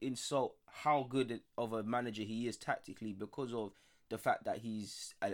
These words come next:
a bit of a lad and things. I think people use that to, to kinda s-, ki-, not, not hit his up intelligence, but if he didn't, if he carried himself a bit more serious, people would,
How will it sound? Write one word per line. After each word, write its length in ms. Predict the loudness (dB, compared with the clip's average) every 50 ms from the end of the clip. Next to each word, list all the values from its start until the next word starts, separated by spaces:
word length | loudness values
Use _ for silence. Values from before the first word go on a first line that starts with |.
| 0
a 60 | -2 0
bit 120 | 0 0
of 140 | 0 0 0
a 60 | -2
lad 260 | 0 2 2 2 2 -2
and 140 | -6 -6
things. 240 | -6 -6 -6 -4 -4
I 40 | -6
think 220 | -6 -6 -8 -6
people 240 | -6 -10 -8 -6 -4
use 300 | -4 -2 -2 -4 -4 -4
that 180 | -6 -6 -6 -6 -8
to, 180 | -8 -8 -8 -10 _ -20 -20 _ _ _ -12
to 80 | -10
kinda 320 | 0 2 2 4 4 2 -2
s-, 140 | -4 -6 -14 -16 -18 -10 -6
ki-, 140 | -4 -2 2
not, 160 | 2 2 4
not 220 | 4 4 2 2 -4
hit 240 | _ -4 -2 0 0
his 140 | 0 0 -2
up 160 | -4 -2 -2
intelligence, 560 | -4 -2 -2 -2 -2 -2 -2 -4 -6 -6 -6
but 160 | -4 -4 -2 -2
if 120 | -2 -6 -6
he 80 | -8 -8
didn't, 380 | -4 0 0 2 2 0 -2
if 80 | -2 -6
he 100 | -6 -8
carried 320 | -2 0 0 2 2 0
himself 320 | -2 -2 -2 -2 -2 -2 -2
a 60 | -2
bit 160 | -2 -2 -2
more 180 | 0 -2 -2 -2
serious, 460 | -2 0 0 2 2 0 0 -4 -4
people 380 | -2 -2 -2 -2 -2 -4 -2
would, 200 | -2 -2 -2 -4